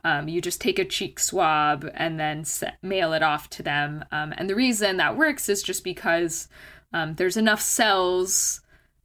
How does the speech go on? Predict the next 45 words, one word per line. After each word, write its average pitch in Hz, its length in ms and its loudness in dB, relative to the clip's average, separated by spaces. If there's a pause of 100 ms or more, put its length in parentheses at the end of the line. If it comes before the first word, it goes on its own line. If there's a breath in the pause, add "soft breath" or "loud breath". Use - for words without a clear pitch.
(100)
that 170 280 -2
get 165 240 2
transferred 190 640 0
to - 80 -8
the 175 100 -8
swab 202 720 2 (220)
that 196 280 0
they 170 140 2
can 170 180 -4
then 175 160 0
extract 175 480 0
the 185 80 -4
D 180 220 -2
N 170 80 -2
A 165 140 -2
from 185 260 -2
those 175 160 -2
cheek - 320 -6
cells. 156 640 -2 (100)
Um, 156 340 -6
and 370 200 -2
that, 370 220 0 (260)
you 175 140 -4
know, 165 280 -6
the 190 120 -4
D 220 160 2
N 226 80 4
A 214 80 4
in 196 60 -2
your 185 100 2
cheek - 280 -2
cells 180 520 0 (260 loud breath)
should 269 300 2
be 196 480 2 (180)
exactly 196 540 2
the 175 80 0
same 160 360 -4
as - 260 -2
the 180 100 0
D 170 220 2
N 165 80 -2
A 156 400 -2 (120)
in 160 240 -4
your 156 140 -6
blood. 104 520 0